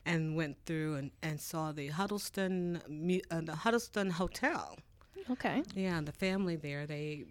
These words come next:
Speaker 1: built this big house up on the hill 'cause they knew the road was coming through. And it was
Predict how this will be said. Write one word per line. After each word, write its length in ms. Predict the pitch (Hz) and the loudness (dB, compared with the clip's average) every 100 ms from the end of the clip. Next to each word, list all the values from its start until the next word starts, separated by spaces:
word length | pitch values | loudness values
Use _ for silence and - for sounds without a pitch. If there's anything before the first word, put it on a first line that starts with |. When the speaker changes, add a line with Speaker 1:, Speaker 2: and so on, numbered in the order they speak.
| 139 | -4
Speaker 1:
built 220 | 170 165 | -2 -2
this 160 | 160 - | -4 -6
big 240 | - 170 | -4 -2
house 300 | - 160 165 | 2 2 0
up 140 | - 170 | -2 -2
on 140 | 160 | 0
the 40 | |
hill 280 | 160 170 165 - | 2 0 0 -4
'cause 160 | 165 | -4
they 120 | 175 | 2
knew 140 | 180 220 | 6 8
the 100 | 190 | 8
road 280 | 180 240 180 | 10 10 8
was 160 | 175 | 2
coming 360 | - 156 143 139 | 2 0 2 -2
through. 480 | - 143 143 190 220 - - - - - | -4 -4 -2 -2 -4 -10 -18 -18 -18 -4
And 200 | 170 160 | 0 2
it 140 | 160 151 | 2 0
was 180 | 165 | -4